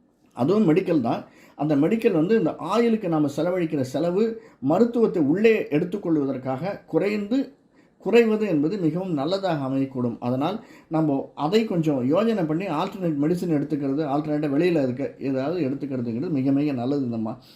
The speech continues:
அதுவும் இந்த மாசி மாசம் especially ரிஷபராசிக்காரர்களுக்கு நமக்கு மிக ஏற்றத்தை தரக்கூடியதாகத்தான் அமைந்திருக்கிறது. அந்த செலவை பத்தி கவலைப்பட வேண்டாம், நிறைய வரவு வரும்.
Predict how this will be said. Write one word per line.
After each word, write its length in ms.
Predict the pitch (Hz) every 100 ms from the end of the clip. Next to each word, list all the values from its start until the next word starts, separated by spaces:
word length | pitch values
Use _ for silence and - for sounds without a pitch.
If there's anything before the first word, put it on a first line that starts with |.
| - -
அதுவும் 280 | 139 214
இந்த 120 | 160 120
மாசி 320 | 139 214 220
மாசம் 300 | 180 165 123
especially 460 | 123 156 - 190 302 - - - _ -
ரிஷபராசிக்காரர்களுக்கு 1080 | 131 185 196 175 160 147 135 131 123 143 247 - _ -
நமக்கு 360 | 127 147 147 220
மிக 180 | 143 160
ஏற்றத்தை 440 | 143 156 156 156
தரக்கூடியதாகத்தான் 800 | 139 127 127 120 117 110 117 131
அமைந்திருக்கிறது. 540 | 113 117 113 110 113 185
அந்த 160 | 147 127
செலவை 280 | 131 156 147
பத்தி 200 | 139 127
கவலைப்பட 400 | 120 143 123 113
வேண்டாம், 320 | 107 135 170 - - - -
நிறைய 280 | 123 117 139
வரவு 320 | 127 110 135
வரும். 280 | 117 123 175